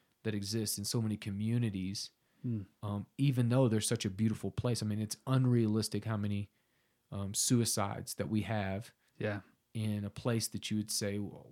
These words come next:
Speaker 1: you're surrounded by beauty. What the mess? Or, you know, what's that all about?" But I think that there's a brokenness because, um, Jesus isn't loved, he's not treasured, and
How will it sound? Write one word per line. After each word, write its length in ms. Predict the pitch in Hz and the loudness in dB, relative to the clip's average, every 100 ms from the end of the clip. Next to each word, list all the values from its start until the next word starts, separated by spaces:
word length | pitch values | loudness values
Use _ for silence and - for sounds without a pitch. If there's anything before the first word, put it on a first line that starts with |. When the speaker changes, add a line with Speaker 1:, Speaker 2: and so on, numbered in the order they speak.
| - | -16
Speaker 1:
you're 180 | 135 131 | -8 -6
surrounded 320 | 110 123 110 | -4 -2 -2
by 120 | 101 98 | -2 -6
beauty. 380 | 107 117 110 | -4 -2 -2
What 280 | 101 107 117 | -2 -4 -6
the 80 | - | -8
mess? 320 | 107 117 - | -6 -4 -4
Or, 180 | 101 98 - | -4 -8 -10
you 100 | 113 | -10
know, 60 | 110 | -6
what's 200 | 110 - | -4 -4
that 140 | 104 | -4
all 140 | 101 98 | -4 -6
about?" 360 | 107 113 110 _ _ _ _ _ _ - | -4 -4 -4 _ _ _ _ _ _ -8
But 80 | |
I 40 | 113 | -4
think 220 | - 135 | -2 -2
that 160 | 107 110 | -4 -2
there's 200 | 110 101 | -2 -2
a 40 | |
brokenness 680 | 95 113 117 123 120 107 104 | -4 0 2 2 0 -2 -4
because, 460 | 101 101 104 98 - _ _ _ _ | -8 -8 -8 -8 -12 _ _ _ _
um, 400 | 107 104 104 101 110 _ _ _ - - | -10 -8 -6 -10 -14 _ _ _ -20 -16
Jesus 380 | 120 117 113 107 | -4 0 0 0
isn't 240 | 117 104 95 | -2 -2 -2
loved, 260 | 113 117 | 0 0
he's 120 | 104 | -2
not 180 | 110 101 | -2 -4
treasured, 480 | - 110 113 123 113 | -4 -4 -2 0 -2
and 180 | 98 | -2